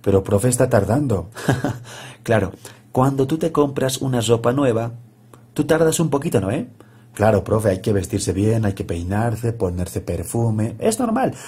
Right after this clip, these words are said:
Aquí es lo mismo. Es el nuevo sistema y ese sistema, como es nuevo, se está adaptando al celu. Profe, ¿y, y cómo me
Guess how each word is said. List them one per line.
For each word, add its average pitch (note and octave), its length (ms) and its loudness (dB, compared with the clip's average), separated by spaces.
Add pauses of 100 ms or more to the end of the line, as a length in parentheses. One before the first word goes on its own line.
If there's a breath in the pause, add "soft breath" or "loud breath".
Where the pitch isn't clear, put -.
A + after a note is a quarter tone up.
(120)
Aquí - 160 -2
es G#3 100 2
lo G#3 60 2
mismo. D#3+ 260 -2
Es G#2+ 120 -2
el C3 60 2
nuevo C3+ 160 4
sistema E3+ 440 0 (280 loud breath)
y C#3+ 120 4
ese E3 160 2
sistema, D#3 600 -2
como A2+ 220 0
es B2+ 160 0
nuevo, D#3 420 4 (200 loud breath)
se - 180 4
está - 380 0 (100)
adaptando A#2 880 0
al F#2+ 260 -2
celu. C#3+ 500 -2 (540 soft breath)
Profe, B2 460 0 (520 loud breath)
¿y, A#2+ 680 2 (1000)
y C3 140 0
cómo E3 260 4
me E3+ 180 4